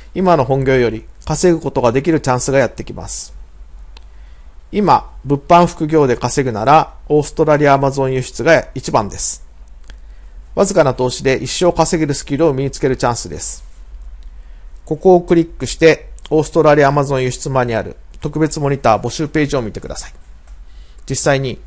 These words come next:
オーストラリアで高く売れた商品の紹介、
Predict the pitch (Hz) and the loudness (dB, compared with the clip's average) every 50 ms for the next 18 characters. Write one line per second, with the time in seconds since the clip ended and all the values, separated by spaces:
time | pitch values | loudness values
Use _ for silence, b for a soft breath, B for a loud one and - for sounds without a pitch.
0 | - - 143 147 143 - - 151 135 135 131 117 120 135 143 147 147 147 - - | -6 -2 0 0 0 0 0 2 4 4 4 4 4 2 2 2 0 0 0 -4
1 | - - 180 190 180 151 - - 117 113 113 - 123 110 - - 117 110 - - | -8 -4 0 0 0 0 -2 -4 -4 -4 -2 -2 -4 -6 -4 -4 -6 -6 -6 -8
2 | 107 110 - - - 123 110 - - 78 - - | -10 -8 -8 -6 -6 -6 -6 -6 -8 -12 -12 -14